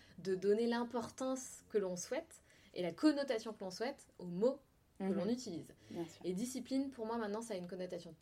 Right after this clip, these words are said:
Speaker 1: très positive, euh, et j'adore. Et je, j'utilise beaucoup maintenant la discipline dans ma vie, que ça soit au niveau de ma routine, euh,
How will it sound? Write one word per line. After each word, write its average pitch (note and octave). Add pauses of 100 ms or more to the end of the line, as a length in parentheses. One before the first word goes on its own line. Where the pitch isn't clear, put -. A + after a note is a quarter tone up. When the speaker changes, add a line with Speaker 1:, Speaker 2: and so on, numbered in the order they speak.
(160)
Speaker 1:
très -
positive, G3+ (480)
euh, E3
et -
j'adore. F3
Et F#3
je, E3+ (220)
j'utilise F#3
beaucoup E3+
maintenant F3
la D#3+
discipline F3
dans E3
ma D#3
vie, A#3+
que -
ça F3
soit E3+
au E3
niveau E3+
de E3
ma D#3
routine, G3+ (500)
euh, D#3